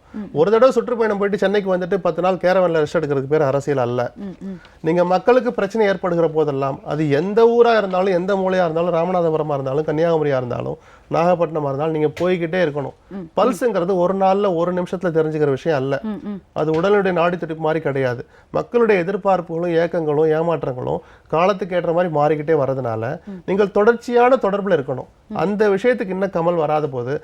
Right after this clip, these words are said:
Speaker 2: அவர் முழுமையான அரசியல்வாதியா மாறிட்டு தான் நான் நினைக்கல. அதுக்கு இன்னும் அவர் ரொம்ப தூரம் பயணிக்கணும்.
Speaker 1: அதே மாதிரி ரஜினியை கூட வந்து விமர்சனம்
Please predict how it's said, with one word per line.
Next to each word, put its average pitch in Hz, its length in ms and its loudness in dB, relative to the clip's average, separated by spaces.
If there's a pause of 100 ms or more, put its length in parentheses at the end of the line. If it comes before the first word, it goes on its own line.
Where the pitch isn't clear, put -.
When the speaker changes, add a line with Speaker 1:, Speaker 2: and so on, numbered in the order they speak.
(160)
Speaker 2:
அவர் 175 220 0
முழுமையான 220 560 2
அரசியல்வாதியா 180 600 -2
மாறிட்டு 156 340 -2
தான் 165 160 -2
நான் 131 300 -2
நினைக்கல. 127 340 -8 (300)
அதுக்கு 143 300 -2
இன்னும் 202 140 2
அவர் 185 140 4
ரொம்ப 151 200 -2
தூரம் 165 240 -2
பயணிக்கணும். 135 500 -4 (120)
Speaker 1:
அதே 226 340 2
மாதிரி 285 300 -2
ரஜினியை 320 460 -2
கூட 311 260 0
வந்து 262 460 -2
விமர்சனம் 208 440 -8